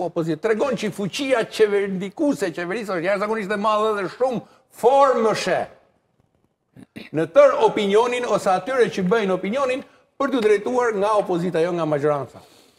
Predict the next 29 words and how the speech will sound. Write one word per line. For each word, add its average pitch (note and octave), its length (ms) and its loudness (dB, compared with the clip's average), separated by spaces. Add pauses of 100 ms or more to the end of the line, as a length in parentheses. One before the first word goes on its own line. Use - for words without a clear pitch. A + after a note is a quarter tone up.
(360)
Ndërkohë A#3 560 2
që D#3 140 -2 (120)
po E3+ 160 -4
t'jetë A#3+ 320 -2
problemi C4 500 0
për, F#3 240 -2
për, F3+ 240 -2
për F3 480 -2
momente G3+ 480 0
politike, G#3+ 560 -2 (540)
a D3 100 -2
ka F#3 220 0
moment F#3 460 0 (100)
politik F3 460 -6
më, F3+ 260 0
më E3+ 240 -2
refraktar, E3 720 -2
më, E3 240 -2
më E3+ 180 -2 (100)
denigrues, E3 600 -2
më, E3+ 180 -2 (100)
më, E3 240 -4 (260)
si - 200 -8
thuash, F#3 440 -2 (380)
ë, D3 100 2
ë, D3+ 320 2 (280)
anti-opozit, F#3 1000 -2 (1000)
që F#3 140 4
qoj G#3+ 260 2